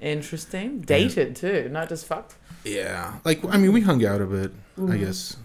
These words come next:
Speaker 1: Mm-hmm.
Speaker 2: I mean, we mo-, mostly, yeah,
Speaker 1: Banged.
Speaker 2: we, we mostly banged, but, um, and hearing her talk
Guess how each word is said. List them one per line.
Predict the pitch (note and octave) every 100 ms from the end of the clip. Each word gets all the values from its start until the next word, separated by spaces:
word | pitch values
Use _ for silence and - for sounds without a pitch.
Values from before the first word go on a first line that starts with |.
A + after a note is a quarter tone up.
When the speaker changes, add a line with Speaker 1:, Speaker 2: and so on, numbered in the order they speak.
| -
Speaker 1:
Mm-hmm. | F3+ F3+ F3 F3 G3+ -
Speaker 2:
I | C3+
mean, | C3 B2
we | C#3+
mo-, | C#3 B2+
mostly, | C3+ A#2 A2 G2+ F#2+ F#2 - - - - - - - -
yeah, |
Speaker 1:
Banged. | G#2+ B2+ A#2+ A#2
Speaker 2:
we, | B2+
we | B2+
mostly | A2 G#2 G#2
banged, | F#2 F#2+ F#2
but, | E2+ E2 - - - - D3+ - - - - - _ _
um, | G2+ G2 F#2+ F#2 F#2 F2+ E2+ F2 - - - - - - -
and | A2+
hearing | G#2 D#3+ G#3
her | E3 A#2+
talk | - A2 F#3+ - -